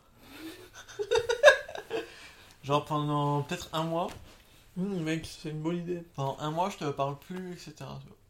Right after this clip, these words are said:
Speaker 1: Plus de nouvelles. Rien.
Speaker 2: Ouais, mais là, c'est
Speaker 1: Et
Speaker 2: trop tard.
Speaker 1: plus
Speaker 2: T'aurais,
Speaker 1: personne n'a des nouvelles de
Speaker 2: t'aurais
Speaker 1: moi.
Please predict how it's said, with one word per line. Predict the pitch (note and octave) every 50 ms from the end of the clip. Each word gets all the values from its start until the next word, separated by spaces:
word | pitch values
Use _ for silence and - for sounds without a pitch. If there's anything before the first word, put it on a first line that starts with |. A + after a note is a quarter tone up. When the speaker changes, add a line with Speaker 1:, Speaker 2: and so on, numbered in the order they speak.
| - - - - - - - -
Speaker 1:
Plus | - D#3 D#3
de | D3+
nouvelles. | D3 C#3 C3+ B2+ C3 C#3+ - - - - - - - - -
Rien. | - C#3 C#3+ A#2+ - - - - - - - - - - - - - - - -
Speaker 2:
Ouais, | - D#3 C#3+
mais | C#3 C3+
là, | C#3+
c'est | D3+ - E3 C#3+
Speaker 1:
Et | C#3+ D3
Speaker 2:
trop | D#3 D3+
tard. | - D#3+ D#3+ D3
Speaker 1:
plus | F#3 F#3
Speaker 2:
T'aurais, | D3+ D3
Speaker 1:
personne | E3 F3 - - F#3+ F#3
n'a | F3 D#3+
des | D3 D3
nouvelles | D3+ D3+ D3 D#3 D3+
de | D#3+
Speaker 2:
t'aurais | D#3+ D#3 C#3+
Speaker 1:
moi. | D#3+ D#3+ D#3